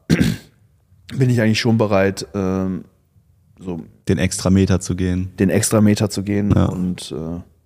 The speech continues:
Speaker 1: ja, mit jedem letztendlich den be-, den besten Weg für, für dieses Individuum dann auch, äh, zu finden.
Speaker 2: Hammer.
Speaker 1: Ähm, hab ich schon mal jemanden abgewiesen? Ja, kam, kam, kam schon
Speaker 2: Okay.
Speaker 1: vor. Oder was heißt abgewiesen? Man hat sich dann letztendlich,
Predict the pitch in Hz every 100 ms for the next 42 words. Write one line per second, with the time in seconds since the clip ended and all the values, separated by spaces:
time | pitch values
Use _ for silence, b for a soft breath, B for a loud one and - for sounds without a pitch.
0 | _ 80 - 98 95 101 101 92 87 -
1 | 78 - 90 - - _ 82 76 80 92
2 | 80 - - 87 87 - 80 78 - 90
3 | 90 80 73 87 87 95 90 87 73 55
4 | - - - - - 80 67 - - 98
5 | 87 90 b b 98 92 92 - 90 87
6 | 85 87 - _ _ _ _ _ _ _
7 | _ - 92 107 95 87 90 76 - 92
8 | 95 92 87 90 92 - - 95 98 -
9 | - 98 - - 101 - 110 101 101 98
10 | - b b b - 92 85 76 - 101
11 | - - 98 95 90 87 - - - -
12 | 92 87 78 - - - - 95 90